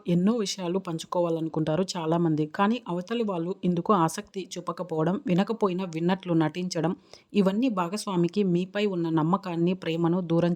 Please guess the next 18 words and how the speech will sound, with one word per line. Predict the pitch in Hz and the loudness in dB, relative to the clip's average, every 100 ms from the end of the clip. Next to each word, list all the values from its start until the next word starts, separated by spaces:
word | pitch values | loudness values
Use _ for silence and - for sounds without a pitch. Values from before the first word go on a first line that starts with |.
| 165 | 0
చేసేవే. | 156 156 151 151 - - - - | -4 -2 -2 -2 -4 -20 -20 -4
కాబట్టి | 202 190 185 240 262 - _ _ _ _ _ | -2 -2 -4 -4 -4 -8 _ _ _ _ _
అనుబంధంలో | 208 247 269 247 202 190 202 - | 0 2 0 0 0 -2 -4 0
ఏది | 202 226 254 | 4 4 2
దాచుకోకుండా | 214 170 175 - 180 170 165 190 175 | 0 -4 -6 -4 -2 0 -2 -2 2
అన్నీ | 185 240 | 2 2
చెప్పడం | 226 180 170 180 - | 0 -2 0 0 0
ఎంత | 175 185 214 | -2 -2 -2
ముఖ్యమో | 185 - - 170 170 - | -6 -4 -2 -2 -2 0
అవతలి | 190 196 254 247 | 2 2 0 -2
వారు | 190 165 175 - | -2 -2 -4 -2
చెప్పేది | 175 - 196 196 | -2 0 0 0
వినడం, | 180 165 160 196 - - _ | -2 -2 -2 -4 -8 -16 _
తగిన | 196 175 | -4 -2
సలహాలు | 175 170 180 220 196 | -2 -2 -2 -2 0
ఇవ్వడం | 165 170 214 - | 2 2 0 0
అంతే | 170 175 185 | 0 2 0
ముఖ్యం. | 160 147 151 135 | -2 -6 -8 -10